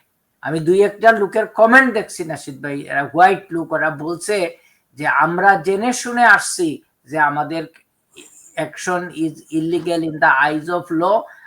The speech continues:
আমাদেরকে অ্যারেস্ট করা হবে, আমাদেরকে কোর্টে প্রডিউস করা হবে, we may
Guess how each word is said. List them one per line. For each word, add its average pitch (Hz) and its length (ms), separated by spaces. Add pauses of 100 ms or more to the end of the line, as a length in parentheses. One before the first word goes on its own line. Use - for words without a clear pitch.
আমাদেরকে 143 680
অ্যারেস্ট 165 420
করা 185 280
হবে, 175 320
আমাদেরকে 143 680
কোর্টে 196 380
প্রডিউস 180 440
করা 165 260
হবে, 147 240
we 143 200
may 180 320